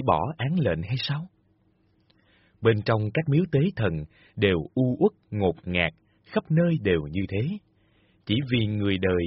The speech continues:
đã lâu quen thành thói tục, nên thảy đều bị bọn tiểu nhân tham ăn lừa bịp. Những kẻ tiểu nhân ấy thấy có người bị bệnh, liền lập tức đến nhà thu tiền mua vật giết hại để cúng tế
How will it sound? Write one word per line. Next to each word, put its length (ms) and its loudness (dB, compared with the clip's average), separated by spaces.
đã 160 -2
lâu 320 2
quen 200 0
thành 300 -4
thói 280 -4
tục, 140 0
nên 240 2
thảy 200 -4
đều 200 2
bị 140 0
bọn 340 -4
tiểu 240 -2
nhân 340 -2
tham 160 -4
ăn 260 -2
lừa 280 0
bịp. 140 0
Những 260 -4
kẻ 220 -2
tiểu 180 -4
nhân 200 -4
ấy 300 -4
thấy 140 -2
có 100 0
người 340 0
bị 80 -2
bệnh, 280 -2
liền 360 0
lập 180 4
tức 120 2
đến 240 2
nhà 380 0
thu 300 -2
tiền 320 -4
mua 220 -2
vật 220 0
giết 180 -6
hại 260 -4
để 340 -2
cúng 260 -2
tế 120 0